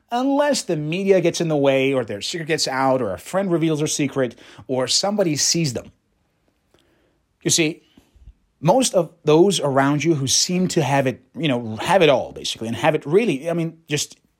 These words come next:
in the best level possible, they do not want you to know that most of their success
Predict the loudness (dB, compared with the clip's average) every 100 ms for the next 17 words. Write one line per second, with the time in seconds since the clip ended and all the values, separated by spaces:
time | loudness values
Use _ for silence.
0 | _ _ -4 0 0 0 0 2 0 -2
1 | 0 2 0 -2 -2 0 -2 -6 -6 _
2 | _ _ _ _ _ _ _ _ _ _
3 | _ _ _ 0 2 2 0 -6 -2 2
4 | 2 2 0 2 2 2 0 2 0 -2
5 | -6 -12 -10 -4 0 0 2 0 0 0
6 | -2 -2 -2 -4 -4 -4